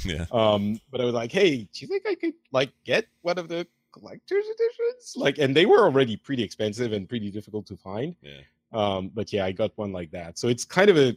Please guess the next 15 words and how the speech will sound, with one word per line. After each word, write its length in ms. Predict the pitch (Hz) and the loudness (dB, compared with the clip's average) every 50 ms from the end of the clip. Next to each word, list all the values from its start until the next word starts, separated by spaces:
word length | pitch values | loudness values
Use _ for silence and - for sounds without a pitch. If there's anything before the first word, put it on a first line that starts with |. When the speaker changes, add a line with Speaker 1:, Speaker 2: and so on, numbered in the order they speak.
| - | 0
Speaker 2:
a, 560 | 143 127 120 117 113 110 123 113 110 110 107 | 2 2 2 2 2 2 2 2 4 4 2
a, 60 | 107 - _ _ _ _ _ _ _ _ _ _ - | 0 -2 _ _ _ _ _ _ _ _ _ _ 2
I'm 160 | 202 165 175 | 4 6 6
a 80 | 156 127 | 4 4
fake 680 | - - - - 165 160 160 147 - - - - - _ _ _ _ _ _ - | 2 0 2 4 6 6 6 4 0 -6 -12 -14 -14 _ _ _ _ _ _ -6
collector. 760 | - 147 127 131 127 120 - - - 113 104 92 90 90 90 - - | 0 2 4 4 4 2 0 -2 -2 -2 0 0 -2 -6 -8 -8 -4
I 100 | 110 117 | -4 -2
just 280 | 110 123 127 110 - - | -2 -2 -4 -6 -4 0
got 180 | - 135 127 | 2 4 4
it, 140 | 123 120 113 - _ _ | 4 2 -2 -4 _ _
like, 240 | - 110 107 101 90 - _ _ _ _ _ _ _ 120 | -4 -2 -2 -2 -4 -6 _ _ _ _ _ _ _ -2
but 180 | 127 123 123 - | 0 0 2 4
I 120 | 143 147 147 | 4 4 4
don't 180 | 107 98 92 | 4 0 -8
care. 300 | - - 92 85 92 95 | -12 -14 -12 -12 -12 -14